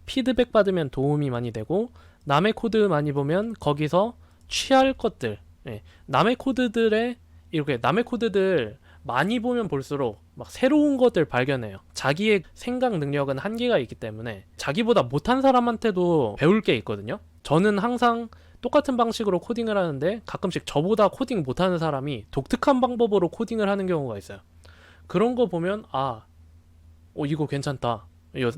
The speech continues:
난 생각을 못했었는데 신기하게 했네. 나도 한번 써봐야지.' 해서 그렇게 다 주워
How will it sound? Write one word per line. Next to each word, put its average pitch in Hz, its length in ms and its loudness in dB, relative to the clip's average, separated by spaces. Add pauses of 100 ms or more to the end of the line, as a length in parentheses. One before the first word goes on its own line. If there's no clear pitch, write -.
난 135 240 0
생각을 233 340 0
못했었는데 135 720 -4 (380)
신기하게 240 580 0
했네. 151 400 -2
나도 139 300 2
한번 185 200 0
써봐야지.' 170 600 0 (220)
해서 170 260 0 (280)
그렇게 170 240 0
다 139 280 2
주워 156 540 2